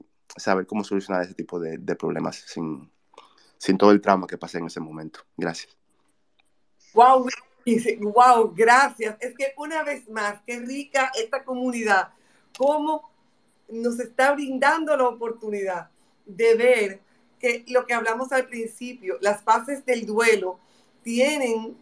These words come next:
Speaker 2: eh, es como si quisiéramos ponerlo una especie de, de U al revés, de, de una U o de una V. Sin embargo, n-,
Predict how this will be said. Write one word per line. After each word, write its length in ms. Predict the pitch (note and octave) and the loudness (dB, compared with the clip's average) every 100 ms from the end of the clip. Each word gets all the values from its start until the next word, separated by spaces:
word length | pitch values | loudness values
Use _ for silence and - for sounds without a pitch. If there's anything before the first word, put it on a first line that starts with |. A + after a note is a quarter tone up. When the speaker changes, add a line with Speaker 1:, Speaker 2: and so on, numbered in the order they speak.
| _ | _
Speaker 2:
eh, 220 | - - - - G3 E3 - - A4+ | 0 0 -2 -12 -10 -10 -16 -16 -4
es 140 | A#3+ | -4
como 400 | D#4+ F4 D#4+ - - _ _ | -2 -2 -2 -2 -10 _ _
si 180 | - A3+ | -14 -12
quisiéramos 400 | A3+ B3+ D4+ D#4+ | 4 4 4 2
ponerlo 460 | D4 D4 C#4+ C#4 B3+ | 2 2 4 2 2
una 200 | B3 C#4 | 0 0
especie 500 | C4+ C#4 C#4+ D4 B3 | 4 2 4 -2 0
de, 540 | A#3+ A3+ G#3+ G#3 G3 | 2 2 2 0 0
de 220 | G3+ G#3+ C#4 | 0 0 -2
U 220 | D4 D#4 | -6 4
al 200 | C4+ B3+ | 4 4
revés, 360 | C4 D4 A#3 A3 | 2 0 -2 -4
de, 140 | A3+ | -2
de 100 | G#3+ | 0
una 260 | A#3+ C#4+ D4 | 2 0 -2
U 180 | C#4+ A3 | -8 -4
o 140 | G#3 G3+ | -2 -2
de 80 | G#3+ | -2
una 240 | C4+ - | -2 -4
V. 480 | D4 C#4+ G3+ F3 - _ _ _ _ _ _ _ _ - | -6 -6 -4 -6 -10 _ _ _ _ _ _ _ _ -14
Sin 160 | C#4 | -8
embargo, 580 | C#4 C4+ D4 C#4 A#3+ A#3 _ - | -2 2 2 0 -4 -8 _ -6
n-, 220 | C4 | -6